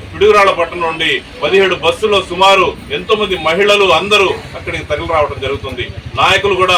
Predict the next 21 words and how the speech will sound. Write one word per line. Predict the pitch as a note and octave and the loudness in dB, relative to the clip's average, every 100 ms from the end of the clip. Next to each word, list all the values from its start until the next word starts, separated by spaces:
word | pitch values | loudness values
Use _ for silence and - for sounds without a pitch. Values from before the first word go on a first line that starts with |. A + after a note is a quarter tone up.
| D#3+ | 2
అక్కడికి | D#3+ D3 C#3 | 0 -6 -4
తరలి | D3+ D#3 | -4 -2
రావడం | D3 C#3 C3+ | -2 -2 -6
జరుగుతుంది. | C3+ C3+ B2+ B2 - C3+ | -8 -8 -10 -12 -6 -2
కాబట్టి | D3 D#3 F3 D3 - - - | -2 -2 -2 -2 -4 -10 -2
మన | E3+ F#3+ - - - - D#3+ | 2 2 2 -4 -12 -6 0
కలల | F#3+ G#3 F#3+ F3+ | 4 4 4 4
రాజధాని | F#3 F3+ F3+ E3 D#3 | 2 0 0 2 0
అమరావతిని | F#3+ G3 F#3+ F3+ E3+ - | 4 4 4 0 -4 0
పునర్ | G3 G#3 - - - - D#3+ | 0 0 -4 -16 -20 -10 -2
ప్రారంభించడానికి | F3+ F#3 F3+ E3+ E3 D3 | 0 0 -4 -4 -4 -4
వస్తున్న | D3+ E3+ D3+ C#3+ | -8 -4 -2 -2
నరేంద్ర | D#3 G#3 G#3 F#3 | 0 0 0 2
మోడీ | E3 D#3+ | 0 0
గారికి | D#3 C#3+ D3+ B2 - - - | -2 0 -2 -4 -6 -16 -4
స్వాగతం | D#3 F#3+ G3 F#3 F3 | 2 2 2 0 -2
తెలుపుతూ, | E3 E3 E3+ D#3 - - - | -4 -6 -4 -2 -4 -6 0
అలాగే | F3+ F#3+ F#3+ E3+ - C#3 | 2 4 2 0 -4 -4
మన | D#3+ F3+ | -2 -2
ముఖ్యమంత్రి | E3+ A3 G3 F#3 F3 | -2 -2 0 0 0
నారా | F3 G3 | 4 4